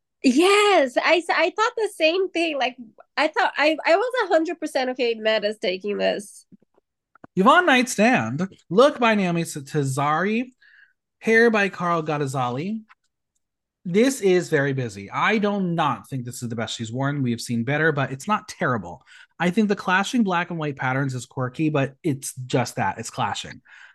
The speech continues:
Speaker 2: I do love the silhouette. It is very bold to wear a pant. I mean, others have and others will. Some of them will get crowned in it later this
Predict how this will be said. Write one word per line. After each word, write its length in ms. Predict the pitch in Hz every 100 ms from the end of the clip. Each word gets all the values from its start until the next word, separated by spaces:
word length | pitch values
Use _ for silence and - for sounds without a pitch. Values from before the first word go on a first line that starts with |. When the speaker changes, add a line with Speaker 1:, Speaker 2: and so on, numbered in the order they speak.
| _ -
Speaker 2:
I 140 | 131
do 200 | 131 156
love 200 | 170 180
the 60 | 190
silhouette. 560 | - 165 151 143 143
It 100 | 156
is 160 | 135 120
very 360 | 113 139 156 165
bold 240 | 160 160
to 80 | 165
wear 160 | 151
a 80 | 151
pant. 320 | - 131 127 120
I 120 | 127
mean, 180 | 127 117
others 340 | 131 135 131
have 340 | 156 156 156 139
and 100 | 127
others 260 | 123 113
will. 400 | 113 151 151 147
Some 220 | 139 120
of 80 | 120
them 120 | 139
will 80 | 147
get 200 | 160 185
crowned 320 | - 285 320
in 60 | 214
it 220 | 131 113
later 260 | 123 117 123
this 280 | 131 -